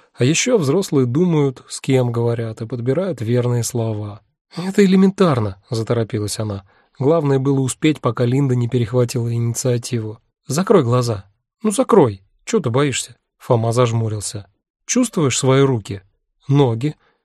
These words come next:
Положение тела?" "Да", без особой уверенности согласился Фома. "Чувствую". "Это и есть кинестетика. Очень важное чувство. Иначе бы ты постоянно ощупывал себя или смотрел на ноги, когда ходишь. Понял?"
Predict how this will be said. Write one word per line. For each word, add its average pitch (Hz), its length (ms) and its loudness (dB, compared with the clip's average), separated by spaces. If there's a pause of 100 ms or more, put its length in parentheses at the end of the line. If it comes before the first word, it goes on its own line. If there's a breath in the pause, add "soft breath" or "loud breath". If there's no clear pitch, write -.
(100)
Положение 147 540 2
тела?" 123 420 -2 (320)
"Да", 113 480 -2 (340)
без 117 180 -2
особой 120 440 0
уверенности 127 440 0
согласился 120 600 -4
Фома. 117 400 -4 (280)
"Чувствую". 117 680 -6 (400)
"Это 190 240 2
и 233 80 2
есть 156 320 -4
кинестетика. 123 800 0 (380)
Очень 160 360 2
важное 123 420 2
чувство. 110 460 -6 (360 soft breath)
Иначе 185 280 2
бы 208 80 -2
ты 185 100 0
постоянно 160 600 2
ощупывал 180 440 2
себя 117 320 -4
или 123 140 -4
смотрел 151 440 0
на 135 220 2
ноги, 120 220 -2
когда 117 260 -2
ходишь. 110 480 -8
Понял?" 190 380 2